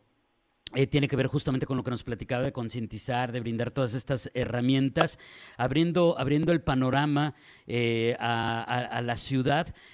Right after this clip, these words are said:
Eh, ¿qué nos podría comentar justamente respecto a esta, pues, esta visión tan clara que tienen desde esta institución educativa respecto a este, esta responsabilidad? Sí, sí le podemos llamar responsabilidad con su entorno.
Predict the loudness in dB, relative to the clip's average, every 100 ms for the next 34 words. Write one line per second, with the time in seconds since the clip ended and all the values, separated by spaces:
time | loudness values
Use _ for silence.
0 | -6 -2 0 2 2 0 -2 -2 0 2
1 | 0 -2 -2 0 -2 -2 -6 -4 -2 -2
2 | -2 -2 -4 -6 -8 -8 -4 -4 -2 -2
3 | -2 -4 -6 -4 -2 -4 -4 -8 -14 -20
4 | -20 _ -4 -4 -2 -4 -2 -2 -2 -4
5 | -4 -2 0 -2 -4 -6 -4 -2 -2 -4
6 | -4 -2 -4 -6 -8 -6 -4 -4 -4 -6
7 | -6 -4 -4 -6 -18 -10 -6 -6 -6 -8
8 | -6 -6 -4 -2 -2 -6 -8 -10 _ -4
9 | -2 -2 -4 -6 -8 -10 -14 _ _ -4
10 | -2 -2 -2 -4 -2 -4 0 2 0 -2
11 | -4 -2 -4 -4 -2 -2 -2 -2 -4 -4
12 | -4 -4 -2 -2 -2 -4 -4 -4 -2 -2
13 | -2 -6